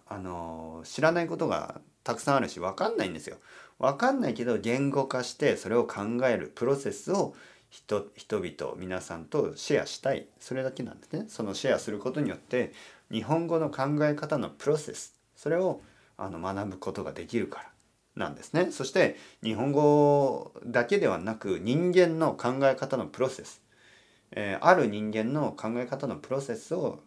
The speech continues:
あの、き-、聞くことによって、まあ、あの、あ、こういう考え方のプロセスもあるんだなと思うことができるでしょ。僕も生徒さんたちと話しながら、あの、そういうプロセスを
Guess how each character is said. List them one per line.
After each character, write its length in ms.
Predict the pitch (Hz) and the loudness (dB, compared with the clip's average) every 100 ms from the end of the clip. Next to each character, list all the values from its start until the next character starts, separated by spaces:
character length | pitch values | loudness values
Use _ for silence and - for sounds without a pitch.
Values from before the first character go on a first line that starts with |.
| - | -14
あ 120 | 104 | -10
の、 520 | 90 82 80 78 76 95 - _ _ _ _ - | -8 -8 -8 -10 -10 -10 -12 _ _ _ _ -6
き-、 320 | 123 107 - | -2 -2 -6
聞 140 | - - | -12 -4
く 120 | 151 | -2
こ 140 | 147 | 0
と 100 | 147 | 0
に 100 | 151 | 0
よ 80 | 87 | -2
っ 40 | 82 | -8
て、 420 | - 135 110 - - - - - | -2 0 0 -4 -18 -20 -18 2
ま 160 | 180 | 6
あ、 40 | 104 | 6
あ 40 | |
の、 640 | 95 87 82 - - - - | 2 -6 -8 -10 -12 -14 -8
あ、 100 | - | -8
こ 120 | - 131 | -4 -2
う 60 | |
い 60 | 165 | -2
う 60 | |
考 160 | 160 151 | -2 -4
え 60 | 156 | -4
方 220 | 147 151 | -2 -2
の 80 | 120 | -2
プ 80 | 98 | -2
ロ 80 | 101 | -6
セ 120 | 98 | -8
ス 100 | - | -12
も 120 | 76 | -4
あ 60 | 120 | -2
る 80 | |
ん 60 | 127 | -2
だ 100 | - | -4
な 220 | - 143 | -6 -6
と 140 | - - _ _ _ _ _ _ | -6 -16 _ _ _ _ _ _
思 260 | - 107 104 | -8 -4 -4
う 40 | - | -6
こ 100 | - | -12
と 120 | - | -14
が 80 | - | -12
で 120 | 73 | -8
き 100 | 117 | -6
る 100 | 92 | -6
で 60 | |
し 80 | - | -6
ょ。 120 | - - _ - - - _ _ - | -8 -8 _ -20 -20 -20 _ _ -2
僕 200 | 147 165 | 0 0
も 100 | 156 | 6
生 140 | 139 | 6
徒 60 | - | 6
さ 120 | 120 | 0
ん 40 | |
た 80 | 98 | -2
ち 80 | 92 | -6
と 100 | 90 | -8
話 540 | 87 - - 120 120 | -10 -12 -4 0 0
し 60 | 123 | -2
な 100 | 123 | -4
が 140 | 101 | 0
ら、 400 | 107 120 95 - - - | 4 4 2 -4 -14 -16
あ 100 | 95 | -12
の、 560 | 87 80 76 73 - - | -10 -10 -10 -10 -12 -6
そ 140 | 107 | -2
う 20 | |
い 100 | 95 | -2
う 20 | 92 | -2
プ 100 | 104 | 0
ロ 80 | 110 | 0
セ 140 | - | -2
ス 140 | - | -10
を 80 | 80 | -12